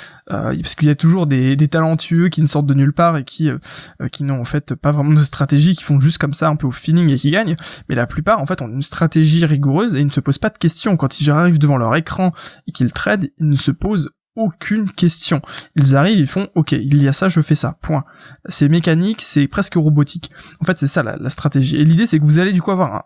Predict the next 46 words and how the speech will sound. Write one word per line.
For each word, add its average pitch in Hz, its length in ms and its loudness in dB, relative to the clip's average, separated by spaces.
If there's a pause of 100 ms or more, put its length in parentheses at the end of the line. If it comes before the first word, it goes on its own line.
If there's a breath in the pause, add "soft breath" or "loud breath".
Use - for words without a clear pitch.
un 143 80 -4
feedback 202 440 0
sur - 140 -14
tout - 100 -10
ce - 80 -10
que - 80 0
vous 143 140 4
avez 127 80 0
fait. 151 220 -4 (280 loud breath)
Vous 160 60 2
allez 143 140 4
pouvoir 147 320 -4 (100)
analyser 196 440 2
vos 156 120 4
données 139 320 0 (340 loud breath)
et - 60 -6
en 123 120 -6
fait 175 360 -6
apprendre 180 480 -2
à 120 60 -8
mieux 170 240 2
vous 175 160 4
connaître 165 420 0
et 165 40 4
à 151 40 4
vous 139 140 2
discipliner 147 580 0
pour 208 300 -4
justement 151 320 -2
derrière 147 240 0 (340 loud breath)
être - 420 -2
beaucoup 160 380 -2
plus 165 220 0
binaire 156 440 4
justement 143 440 -2 (300 loud breath)
et 147 60 -2
sans 190 220 2
avoir 165 200 0
cette - 160 -6
réflexion. 160 420 0
La 120 60 0
réflexion 151 320 0
se 160 120 -2
fera - 380 -2
avant 180 420 0 (320 loud breath)
de, 123 560 -2